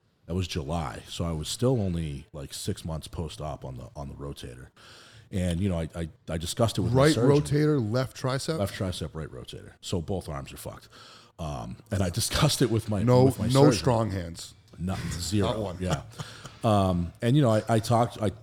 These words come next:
Speaker 1: I talked to him, and, and I was like, you know, "What are the, what are the chances I'm gonna, you know, seriously injure myself doing this?" And he was like, "You know, it's, it's really difficult to say. Um, you know, you're definitely not gonna be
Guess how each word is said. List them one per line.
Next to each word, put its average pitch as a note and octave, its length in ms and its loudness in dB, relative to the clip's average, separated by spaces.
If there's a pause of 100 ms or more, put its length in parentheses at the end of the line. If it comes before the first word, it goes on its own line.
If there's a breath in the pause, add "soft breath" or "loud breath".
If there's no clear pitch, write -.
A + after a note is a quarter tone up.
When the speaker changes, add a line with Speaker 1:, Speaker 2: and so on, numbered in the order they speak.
Speaker 1:
I E2+ 140 -6 (540)
talked - 280 -6
to E2+ 120 -4
him, E2 80 -4
and, D2+ 220 -8
and C#2+ 260 -8
I C#2 80 -10
was C#2+ 200 -10
like, C#2 160 -12
you F2 60 -4
know, D2 80 -4
"What D#2+ 180 -4
are F2 60 -2
the, D2+ 260 -6
what E2+ 160 -6
are - 20 -6
the D#2 80 -6
chances D2 400 -10
I'm D2 100 -8
gonna, C#2 240 -8 (200)
you C2+ 60 -20
know, B1 120 -20
seriously C2+ 640 -8
injure C#2+ 220 -8
myself - 340 -16
doing C2 260 -14
this?" - 200 -20 (600 soft breath)
And G2 100 -2
he G#2+ 60 4
was G#2+ 140 2
like, A2 200 2
"You D#3 60 4
know, G2 140 4
it's, - 240 -4
it's - 340 -10
really A2 200 2
difficult G2+ 400 -2
to - 80 -10
say. E2 500 0 (280 loud breath)
Um, D2+ 540 -6
you E2+ 120 -8
know, D2+ 60 -6
you're D#2 140 -6
definitely E2+ 380 -6
not E2+ 140 -6
gonna D#2+ 120 -8
be D2+ 460 -6